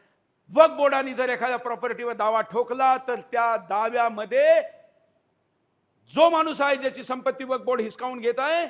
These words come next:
त्याला न्याय मागण्यासाठी वक्फ बोर्डाकडे, म्हणजे औरंगजेबकडे पुन्हा जावं लागतं, तो न्याय देत नाही, मग हायकोर्टात जावं लागतं. हायकोर्ट गेल्यानंतर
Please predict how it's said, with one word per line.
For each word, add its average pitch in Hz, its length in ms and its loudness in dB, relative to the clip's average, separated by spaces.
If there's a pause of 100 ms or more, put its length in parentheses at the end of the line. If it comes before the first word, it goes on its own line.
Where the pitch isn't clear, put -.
(320)
त्याला 262 420 0
न्याय 226 260 -4
मागण्यासाठी 214 680 -8
वक्फ 208 240 -12
बोर्डाकडे, 220 540 -6
म्हणजे 214 200 -4
औरंगजेबकडे 262 680 -2
पुन्हा 220 260 -6
जावं 190 280 -6
लागतं, 175 340 -12 (500)
तो 226 100 -2
न्याय 214 260 2
देत 196 320 -6
नाही, 147 180 -16 (260)
मग 233 80 -2
हायकोर्टात 262 480 2
जावं 214 260 0
लागतं. 175 260 -6
हायकोर्ट 269 320 0
गेल्यानंतर 254 760 2